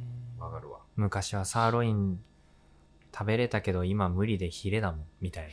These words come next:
Speaker 2: な。
Speaker 1: うん。
Speaker 2: よく言いますけども。
Speaker 1: うん。
Speaker 2: はい。
Speaker 1: そうなんだよな。そうか、餃子はそういうタイプか。そこまでは言ってないな。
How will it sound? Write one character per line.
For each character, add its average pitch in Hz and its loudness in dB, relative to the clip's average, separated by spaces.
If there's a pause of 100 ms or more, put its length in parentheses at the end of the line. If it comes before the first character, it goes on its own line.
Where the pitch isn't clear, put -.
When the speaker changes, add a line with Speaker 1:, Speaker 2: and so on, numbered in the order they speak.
(100)
Speaker 2:
な。 90 -4 (300)
Speaker 1:
う - -4
ん。 - -2
Speaker 2:
よ 98 4
く 87 -8
言 90 -2
い 98 -2
ま 107 0
す - -6
け 90 -4
ど 78 -8
も。 78 -10
Speaker 1:
う 82 -8
ん。 - -8 (460)
Speaker 2:
は 82 -12
い。 76 -12 (520)
Speaker 1:
そ 98 -6
う 82 -6
な 71 -10
ん - -14
だ 58 -18
よ 50 -18
な。 - -20 (500)
そ - -10
う - -20
か、 - -18
餃 98 -12
子 104 -8
は 98 -6
そ 95 -12
う 95 -8
い 92 -8
う - -20
タ 90 -10
イ 80 -8
プ - -20
か。 - -20
そ - -10
こ 180 0
ま 139 4
で 95 -2
は 80 -4
言 73 -14
っ - -20
て 95 -8
な 78 -6
い 73 -12
な。 69 -18